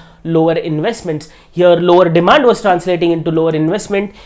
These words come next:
here lower savings are translated into lower investment. And as a result, because I hope you know that the savings from the general public goes to the financial institutions, and from there they are used for various productive activities or purposes. But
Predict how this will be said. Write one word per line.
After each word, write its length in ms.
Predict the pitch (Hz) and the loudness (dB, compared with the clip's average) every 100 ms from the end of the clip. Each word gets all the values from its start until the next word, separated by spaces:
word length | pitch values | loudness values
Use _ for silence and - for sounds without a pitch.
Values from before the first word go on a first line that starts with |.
| - | -14
here 240 | 160 165 156 | 0 0 2
lower 340 | 160 165 160 | 0 0 -2
savings 480 | - 226 226 208 170 | 2 2 2 -2 -2
are 100 | 156 | -4
translated 640 | 170 156 156 156 151 151 | -4 -6 -4 -6 -6 -10
into 260 | 160 151 156 | -10 -8 -8
lower 380 | 151 156 151 | -6 -4 -4
investment. 680 | 143 151 143 170 - 151 143 - - - | -6 -8 -6 -6 -6 -10 -12 -16 -20 -8
And 120 | 151 | -6
as 220 | 190 226 214 | 0 2 4
a 60 | |
result, 300 | 208 180 170 | 2 2 2
because 260 | 170 185 175 | 0 -4 -2
I 140 | 170 | -2
hope 240 | 165 233 208 | 0 -2 -2
you 100 | 190 | -2
know 160 | 180 | -2
that 240 | 170 165 147 | -4 -6 -8
the 80 | |
savings 400 | 151 180 185 175 | -6 -2 -2 -2
from 240 | 175 165 165 | -4 -6 -4
the 80 | 156 | -4
general 380 | 156 156 160 | -4 -2 -2
public 360 | 156 156 156 151 | -4 -6 -6 -6
goes 220 | 156 151 | -6 -6
to 100 | 160 | -6
the 220 | 151 147 - - - | -6 -8 -12 -20 -12
financial 480 | 156 147 208 220 220 | -6 -2 -2 -2 -4
institutions, 640 | 202 202 190 196 196 180 160 | -4 -4 -6 -6 -6 -6 -6
and 120 | 147 | -4
from 220 | 151 151 | -6 0
there 300 | 165 180 170 - - | 0 0 -4 -16 -16
they 180 | 156 170 | -4 -4
are 160 | 165 160 | -2 -4
used 240 | 156 156 | -4 -4
for 120 | 160 147 | -6 -4
various 480 | 160 165 170 165 - _ - | -4 -2 -2 -4 -12 _ -8
productive 400 | 160 214 214 170 | -4 -2 -2 -4
activities 600 | 156 - 151 147 151 143 | -4 -6 -10 -8 -10 -10
or 160 | 160 | -12
purposes. 540 | 151 151 135 151 143 143 | -10 -10 -10 -8 -8 -4
But 260 | 165 165 | -4 -4